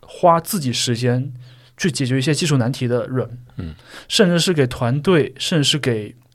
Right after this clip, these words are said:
Speaker 1: 说自己也好，或者团队也好，去做一些小工具的人。
Speaker 2: 嗯。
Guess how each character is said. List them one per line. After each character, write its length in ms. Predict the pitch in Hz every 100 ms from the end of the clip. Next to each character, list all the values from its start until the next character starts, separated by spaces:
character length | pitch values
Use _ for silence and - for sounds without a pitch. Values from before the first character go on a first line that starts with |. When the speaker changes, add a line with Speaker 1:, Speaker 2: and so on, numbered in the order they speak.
| _ _ -
Speaker 1:
说 100 | 180
自 140 | 240
己 100 | 147
也 120 | 135
好， 220 | 151 117
或 200 | - -
者 60 | 151
团 180 | - 147
队 100 | 190
也 120 | 135
好， 320 | - 123 - - - - _
去 140 | -
做 100 | 170
一 60 | 175
些 20 |
小 140 | 143
工 160 | 120 190
具 140 | 202
的 40 | 143
人。 160 | - - -
Speaker 2:
嗯。 100 | 78